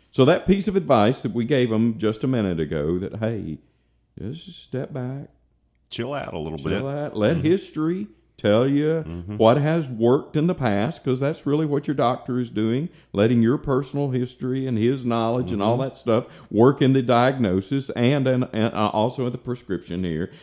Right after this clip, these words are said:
Speaker 1: So I, I read you some statistics before we went to break. I'm
Speaker 2: Yep.
Speaker 1: gonna read 'em again. On average,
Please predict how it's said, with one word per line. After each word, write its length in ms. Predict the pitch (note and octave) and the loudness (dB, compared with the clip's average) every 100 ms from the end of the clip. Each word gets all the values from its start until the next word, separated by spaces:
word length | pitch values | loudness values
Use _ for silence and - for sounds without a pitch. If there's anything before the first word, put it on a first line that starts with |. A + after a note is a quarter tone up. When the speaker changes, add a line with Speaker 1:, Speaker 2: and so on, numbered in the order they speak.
| _ | _
Speaker 1:
So 300 | D3+ C#3+ - - _ _ _ _ _ _ | 4 6 4 -6 _ _ _ _ _ _
I, 280 | B2 C3+ B2 | 2 2 2
I 100 | C3 | 4
read 280 | B2 E3 F#3 | 6 6 4
you 80 | E3 | 2
some 180 | D3+ C3 | 2 0
statistics 600 | - A#2 C#3 B2 G2 - | -2 -2 2 0 -2 -6
before 400 | F#2+ F#2+ G#2 G2 | -4 0 0 2
we 60 | |
went 140 | F#2 E2+ | 0 -2
to 40 | |
break. 240 | D2+ D#2 C#2 | -2 -4 0
I'm 60 | D#2 | 0
Speaker 2:
Yep. 60 | |
Speaker 1:
gonna 100 | F2+ | 4
read 140 | A#2+ F3+ | 8 8
'em 80 | F3 | 6
again. 280 | C3+ D#2 - - _ _ _ _ - | 4 2 -4 -20 _ _ _ _ -4
On 220 | F#2+ E3 | 2 2
average, 760 | G3 C3 D#2+ D#2 A2+ - - | 4 2 0 -4 -6 -8 -20